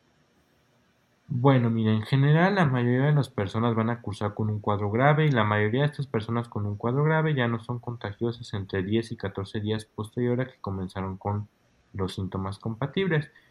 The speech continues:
Y esto toma relevancia ya que, pues, nos ayuda para hacer la recomendación de cuánto tiempo una persona debe de quedarse en casa, cuánto tiempo debe de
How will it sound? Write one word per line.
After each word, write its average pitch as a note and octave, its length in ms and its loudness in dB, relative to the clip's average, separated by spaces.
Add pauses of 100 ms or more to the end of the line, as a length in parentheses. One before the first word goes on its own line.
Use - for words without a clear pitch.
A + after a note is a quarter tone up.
(640)
Y C3 160 4
esto E3 220 2
toma F3 260 6
relevancia D#3 540 4
ya D3 220 2
que, D#3 100 -2
pues, C3+ 180 -4
nos A2+ 160 -2
ayuda A#2 380 2
para B2 420 2 (280)
hacer G#2+ 300 -2
la A#2+ 100 0
recomendación B2+ 640 0
de C#3+ 120 -2
cuánto E3 340 0
tiempo D3+ 280 2
una D3 240 4
persona A2+ 460 -2
debe A2+ 240 2
de A2 180 -2
quedarse G#2+ 460 0
en F#2+ 80 -4
casa, F#2 340 -4
cuánto A2+ 300 -6
tiempo C3 340 -4
debe B2+ 240 0
de A2 220 -2